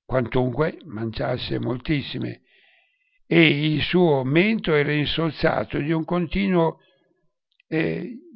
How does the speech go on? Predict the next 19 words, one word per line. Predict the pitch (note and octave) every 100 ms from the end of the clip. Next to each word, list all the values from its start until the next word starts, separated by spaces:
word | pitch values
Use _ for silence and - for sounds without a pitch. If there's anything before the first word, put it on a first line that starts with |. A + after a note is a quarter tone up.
| G#3
gemitio | B3 G3 F#3+ F#3 E3+ D#3+ C#3 F3+ G#3+ G#3+ F3+ D#3+
di | C3 D#3
bava | C#3 C3 F#2+ G2+ B2+ C#3+ C3+
che | - D#3+ D3+ C#3+
scorreva | - - D#3+ E3 D3
dalla | C#3 C#3 C3+
sua | D3
bocca. | C3 C3 A2+ - - _ _ _ _ _ _ _ _ - _ _
Di | - C#3+
tratto | C#3 C#3 B2+
in | D#3 E3+
tratto, | D#3 D3 C#3 - F3 - _ _ _ _
e | C#3+
ciò | - C#3+
particolarmente | - A#2 D3 B2+ D#3+ F3+ D3 C#3+ D#3
si | C3 C3
verificava | B2+ C3 C3+ A#2+ B2+ C3+ C#3
nel | C3+ C#3
sonno, | - F3 D3+ B2+ B2